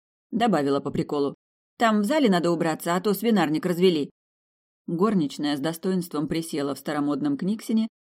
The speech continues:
и, развернувшись, удалилась прямо сквозь стену. А я проворчала: «Ходят тут, понимаешь, ходят». И подкинулась. «Мясо!» Оно чуть было не начало пригорать.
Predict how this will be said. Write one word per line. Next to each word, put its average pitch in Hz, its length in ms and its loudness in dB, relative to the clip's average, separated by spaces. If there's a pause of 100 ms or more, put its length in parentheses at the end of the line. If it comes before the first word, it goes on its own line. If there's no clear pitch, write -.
(120)
и, 240 140 0
развернувшись, 226 760 0
удалилась 170 600 0
прямо 135 300 0
сквозь 147 260 -8
стену. 135 440 -4 (400)
А 160 140 -2
я 151 160 -2
проворчала: 143 680 -6 (460)
«Ходят 196 580 2
тут, 240 220 -2
понимаешь, 220 540 4
ходят». 170 680 0 (800)
И 196 100 8
подкинулась. 156 840 0 (180)
«Мясо!» 196 680 4 (280)
Оно 165 300 0
чуть 165 300 0
было 170 180 4
не 170 160 2
начало 170 360 -2
пригорать. 165 580 -2